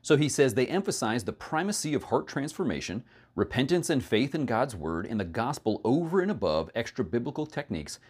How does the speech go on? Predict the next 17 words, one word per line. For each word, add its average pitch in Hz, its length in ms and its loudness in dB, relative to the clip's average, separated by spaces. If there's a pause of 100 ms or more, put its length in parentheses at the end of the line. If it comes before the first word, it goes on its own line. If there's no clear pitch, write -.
(140)
strategies, 80 800 2
or 107 120 -4
disciplines. 107 680 -4 (320)
Okay, 139 140 8
so 170 140 -2
those 135 180 6
are 131 40 -2
the 120 60 0
thought 139 320 4
leaders 143 360 2
and 107 180 -2
the 101 160 -6
authors, 127 400 0
but 127 140 2
what 175 160 4
about 147 240 0
grassroots 117 720 0